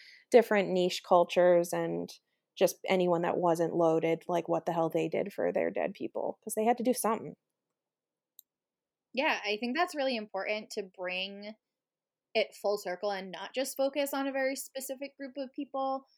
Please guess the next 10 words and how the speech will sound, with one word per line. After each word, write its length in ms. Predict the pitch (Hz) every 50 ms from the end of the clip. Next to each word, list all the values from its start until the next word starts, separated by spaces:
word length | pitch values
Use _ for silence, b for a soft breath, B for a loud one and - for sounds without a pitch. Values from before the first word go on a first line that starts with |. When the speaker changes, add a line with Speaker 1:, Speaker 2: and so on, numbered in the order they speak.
| _ _ _ _ _ -
Speaker 2:
Um, 120 | - 214 214
because 200 | 226 240 240 233
like 160 | 240 233 226
you 100 | 233 233
said, 400 | 226 - 233 214 190 180 185 185 - - _
like, 200 | 214 214 208 208
we 140 | 214 208 - -
all 240 | 202 202 196 202 202
know, 440 | 196 202 202 190 180 180 180 180 -
like, 320 | 190 185 185 185 - -